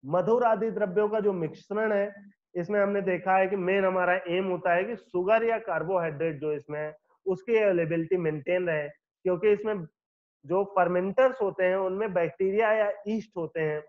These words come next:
और जो ग्रो करते हैं, उनको ग्रो करने के लिए हम जानते हैं carbohydrate की जरूरत पड़ेगी,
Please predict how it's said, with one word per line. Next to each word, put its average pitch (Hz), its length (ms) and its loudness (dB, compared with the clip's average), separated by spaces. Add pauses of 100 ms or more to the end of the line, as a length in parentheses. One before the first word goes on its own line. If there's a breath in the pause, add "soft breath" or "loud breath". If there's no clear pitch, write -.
(320)
और 175 180 2
जो 226 200 6
ग्रो 202 320 6
करते 147 320 -4
हैं, 139 60 -2
उनको 170 280 -2
ग्रो 196 280 2
करने 196 340 0
के 190 80 -4
लिए 196 100 0
हम 180 180 0
जानते 156 320 -2
हैं 196 160 -4
carbohydrate 160 760 -2
की 180 100 -6
जरूरत 147 400 -2
पड़ेगी, 123 360 -6